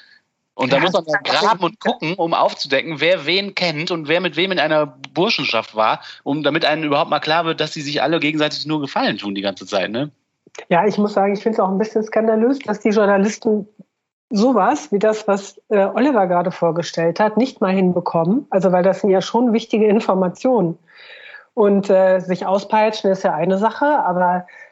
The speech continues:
Speaker 2: das ist ja eine, eine, äh, konservative Elite, ne? Eben, wie du ja, äh, super dargestellt hast, ne? Katholische, konservative Elite,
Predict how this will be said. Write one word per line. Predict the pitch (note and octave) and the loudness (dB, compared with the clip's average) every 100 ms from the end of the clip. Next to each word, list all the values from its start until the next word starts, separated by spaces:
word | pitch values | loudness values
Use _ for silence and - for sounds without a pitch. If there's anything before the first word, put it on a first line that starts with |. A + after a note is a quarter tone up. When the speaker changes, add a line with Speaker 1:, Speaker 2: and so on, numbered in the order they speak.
| _ _ _ | _ _ _
Speaker 2:
das | D4 F#3+ | -2 -2
ist | F#3+ G#3 | 0 0
ja | F#3+ | 2
eine, | F#3+ F#3 | 4 2
eine, | G3 F#3+ F#3+ F#3 F3+ F#3 G3+ F#3+ F3+ F#3 F#3 G#3+ | 2 0 0 2 0 -6 -10 -6 -4 -4 -8 -12
äh, | A3+ A3 A3+ G#3 _ - | -18 -20 _ -20 _ -10
konservative | - A#3+ A3+ G3 F#3+ - F#3+ F#3 | -2 0 2 4 2 0 -2 0
Elite, | F#3 E3+ A#3 E4+ G#3+ E3+ | -2 0 2 2 2 2
ne? | G3 F4 - _ - | 2 0 -4 _ -2
Eben, | F#3+ F#3+ F#3 | 0 -2 -2
wie | F#3 | 0
du | G3 | 2
ja, | G3 G3 | 2 2
äh, | G3 G3+ G3 G3 | 0 0 0 0
super | G3+ G3+ G3+ | -4 0 0
dargestellt | G#3+ D4 G#3+ - E3+ E3+ | 2 2 0 0 0 2
hast, | E3 D#3+ - | -2 -4 0
ne? | A#3+ E4 D4+ | 2 0 -2
Katholische, | G3+ F3 C#4 C4+ C#4+ C#4 C4 | -4 0 2 4 2 4 2
konservative | B3+ A3+ G#3 G3 F#3+ - G3+ F#3+ | 2 0 2 2 0 0 0 2
Elite, | F#3+ F3 F3 F3 D4 F#4 | 0 0 0 2 0 0